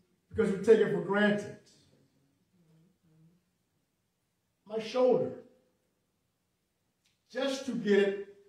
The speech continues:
to stretch it, it makes me nauseous because it hurts so much. I want to give up. I'm like, "Lord, listen, just fix it. I know you can. I know it's healed.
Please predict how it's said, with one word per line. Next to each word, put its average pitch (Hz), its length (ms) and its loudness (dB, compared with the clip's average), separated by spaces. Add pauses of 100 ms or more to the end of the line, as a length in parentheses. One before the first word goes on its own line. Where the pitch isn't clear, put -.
(140)
to 165 80 -20
stretch 220 480 -2
it, - 220 -10 (560)
it 185 80 -10
makes 208 260 0
me 185 140 0
nauseous 180 500 2
because 147 360 -6
it 151 80 0
hurts 170 340 -4
so 165 160 -6
much. 135 320 -6 (280)
I 269 160 -2
want 294 320 6
to 220 80 -4
give 226 300 6
up. - 380 0 (200)
I'm 233 220 2
like, 214 160 4
"Lord, 254 340 8
listen, - 340 4 (220)
just - 240 -2 (420)
fix - 500 -6
it. - 120 -20 (1300)
I 254 120 -2
know 302 320 4
you 220 300 0
can. - 240 -8 (720)
I 233 180 4
know 285 380 6
it's - 140 6
healed. - 480 -4